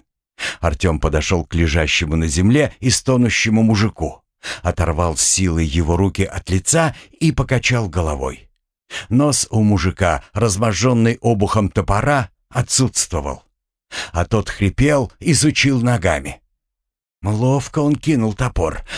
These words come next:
надо будет это учесть», подумал Артём. «Подержите ему руки», приказал он. Двое мужиков ухватили пострадавшего за руки, один сел на ноги.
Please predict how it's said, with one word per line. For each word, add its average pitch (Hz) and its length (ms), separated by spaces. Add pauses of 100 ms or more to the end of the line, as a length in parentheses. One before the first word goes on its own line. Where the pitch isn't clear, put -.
надо 92 340
будет 113 400
это 101 240
учесть», 131 580 (180)
подумал 87 460
Артём. 82 480 (920)
«Подержите 123 640
ему 135 280
руки», 120 440 (180)
приказал 95 580
он. 85 340 (600)
Двое 80 380
мужиков 85 680
ухватили 101 560
пострадавшего 95 840
за 85 240
руки, 65 320 (240)
один 123 440
сел 135 360
на 85 240
ноги. 67 320